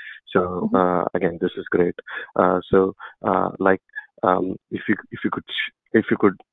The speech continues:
Speaker 1: I mean, w-, one of the things I was interested with this training is the different components of the DataCap involved, one. And two, uh, uh, there are some,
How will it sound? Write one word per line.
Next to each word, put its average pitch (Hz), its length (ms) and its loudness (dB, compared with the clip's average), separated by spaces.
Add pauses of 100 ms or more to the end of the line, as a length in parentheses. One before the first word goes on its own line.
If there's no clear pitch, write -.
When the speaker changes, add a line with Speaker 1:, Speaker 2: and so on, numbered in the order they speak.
Speaker 1:
I 107 60 2
mean, 98 300 2
w-, 98 200 2
one 104 140 2
of 107 100 -6
the 101 60 -12
things 101 180 0
I 98 80 4
was 92 140 2
interested 90 360 -2
with 87 100 -4
this 92 120 -4
training 90 280 0
is 90 80 -4 (180)
the 98 80 -4
different 95 360 0 (120)
components 95 420 2
of 95 80 -4
the 90 80 2
DataCap 87 480 0
involved, 87 400 -4 (460)
one. 87 260 2 (500)
And 95 200 0 (100)
two, 107 340 2
uh, 87 380 2 (100)
uh, 85 340 0 (200)
there 95 160 6
are 92 140 -2
some, 95 220 0